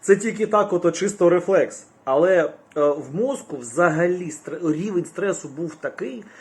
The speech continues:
що це просто не передати словами, що ми зробили. Ми проїхали п'ятсот кілометрів, знайшли житло з дуже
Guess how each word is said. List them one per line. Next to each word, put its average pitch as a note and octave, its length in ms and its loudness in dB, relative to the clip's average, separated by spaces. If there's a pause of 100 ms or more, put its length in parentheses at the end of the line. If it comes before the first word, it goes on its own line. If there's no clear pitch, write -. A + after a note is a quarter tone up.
(160)
що E3 140 -8
це E3 140 -8
просто G3 440 0
не E3 120 0
передати D#3+ 480 -2
словами, D3 520 -4
що C3+ 240 -12
ми B2+ 100 -10
зробили. A2 480 -10
Ми C#3+ 160 -6
проїхали E3 500 -4
п'ятсот D3+ 400 -4
кілометрів, C3+ 680 -6
знайшли D3+ 560 -6
житло D3 460 -8
з G2+ 120 -20
дуже D#3 380 -2